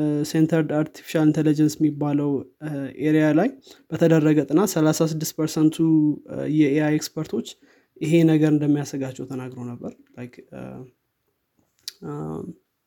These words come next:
ኤአይ ሎንች ቢያደርግ ማለት ነው ኒውክሊየር ዌፐን። ስለዚህ ዩ ኤስ እንግዲህ የዩ ኤስ ሎሜከሮች አዲስ፣ እም፣ ህግ፣ እ፣ አቅርበዋል። ይሄኛው ህግ እንግዲህ፣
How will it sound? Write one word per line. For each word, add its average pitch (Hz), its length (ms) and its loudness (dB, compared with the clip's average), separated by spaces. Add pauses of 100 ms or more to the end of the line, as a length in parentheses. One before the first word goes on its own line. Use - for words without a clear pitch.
(460)
ኤአይ 156 320 2 (300)
ሎንች 156 380 2 (580)
ቢያደርግ 151 380 -6
ማለት 135 240 -6
ነው 143 100 -8
ኒውክሊየር 139 340 -4
ዌፐን። 156 280 -6 (500)
ስለዚህ 208 320 0 (100)
ዩ 170 200 6
ኤስ 180 240 4
እንግዲህ 170 420 2
የዩ 151 260 6
ኤስ 151 180 -2
ሎሜከሮች 156 640 -2 (680)
አዲስ፣ 165 500 2 (100)
እም፣ 151 500 6 (600)
ህግ፣ 156 320 -4 (560)
እ፣ - 160 -10 (800)
አቅርበዋል። 143 520 -4 (440)
ይሄኛው 165 320 6
ህግ 160 160 0
እንግዲህ፣ 170 340 4